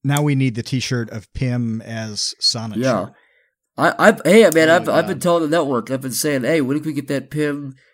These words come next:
Speaker 2: X Sonichu, uh, fan art?" Dude, yeah, fuck, I just realized I would love to see Chris Chan draw Pym. I would pay a thousand dollars for that. What does that character look like through his eyes, through his little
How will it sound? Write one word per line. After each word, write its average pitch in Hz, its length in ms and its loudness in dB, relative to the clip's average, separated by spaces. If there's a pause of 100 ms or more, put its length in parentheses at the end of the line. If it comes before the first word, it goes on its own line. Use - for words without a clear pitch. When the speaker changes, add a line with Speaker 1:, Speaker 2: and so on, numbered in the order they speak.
(500)
Speaker 2:
X 131 300 -4
Sonichu, 139 800 -2
uh, 117 40 -6
fan 127 260 -6
art?" 113 220 -6 (240)
Dude, 160 240 2
yeah, 131 180 0 (1080)
fuck, 143 320 4
I 139 100 0
just 170 200 -4
realized 143 260 -2
I 117 80 -4
would 139 140 -4
love 151 440 -4
to 160 80 -6
see 139 200 0
Chris 147 260 -4
Chan 123 300 -2
draw 123 220 -4
Pym. 117 540 -4
I 131 120 -4
would 135 120 -4
pay 147 140 -6
a 127 60 -6
thousand 131 320 -6
dollars 123 260 -6
for - 100 -12
that. 98 220 -6 (1900)
What - 120 2
does 175 100 -4
that 180 180 0
character 143 300 -2
look 135 160 -2
like 131 120 -4
through 131 120 -2
his 127 180 -2
eyes, 117 380 -2
through 113 140 -6
his 117 200 -6
little 117 320 -8